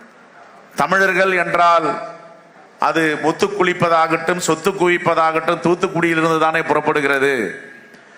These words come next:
அப்பொழுது காங்கிரஸ் பேரியக்கம் எவ்வளவு வலிமையாக இருக்க வேண்டும்?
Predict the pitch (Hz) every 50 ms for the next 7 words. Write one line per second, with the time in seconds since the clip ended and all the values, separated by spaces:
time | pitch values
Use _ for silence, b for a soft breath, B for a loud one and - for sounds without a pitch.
0 | B B - 147 156 - 180 180 170 165 165 160 160 180 202 208 202 202 196 196
1 | 196 190 190 185 185 185 175 180 175 180 175 165 151 151 156 175 190 202 196 185
2 | 160 156 175 185 190 196 190 190 190 190 190 170 175 165 170 160 151 151 143 143
3 | 139 147 147 135 120 104